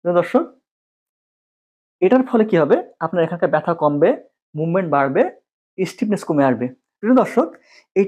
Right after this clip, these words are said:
টেনিস বলের অনেক উপকারিতা রয়েছে। এই টেনিস বলের just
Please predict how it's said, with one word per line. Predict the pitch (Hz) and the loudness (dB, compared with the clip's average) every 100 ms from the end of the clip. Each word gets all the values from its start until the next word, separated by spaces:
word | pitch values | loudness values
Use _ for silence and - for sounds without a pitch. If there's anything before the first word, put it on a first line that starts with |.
| - | 2
টেনিস | 196 247 269 262 | 2 2 0 0
বলের | 180 240 - - | 2 0 -2 -4
অনেক | 180 214 | -4 -2
উপকারিতা | 196 196 196 175 | -4 -2 -4 0
রয়েছে। | 139 139 226 262 - 185 | -2 -2 -2 -4 -2 -2
এই | 214 - | -2 0
টেনিস | 165 202 254 233 | 2 2 2 2
বলের | 165 170 180 | 0 0 -2
just | 175 | -6